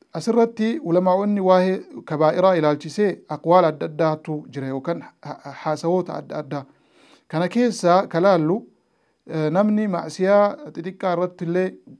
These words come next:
heddummaatee yookaan, eh, hedduu ma'siyaa xixiqqaa kana heddummeesse yookaan godhe,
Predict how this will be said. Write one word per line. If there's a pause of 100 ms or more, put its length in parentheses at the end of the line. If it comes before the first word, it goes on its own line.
(160)
heddummaatee
yookaan,
eh,
hedduu
ma'siyaa
xixiqqaa
kana
heddummeesse
yookaan
godhe,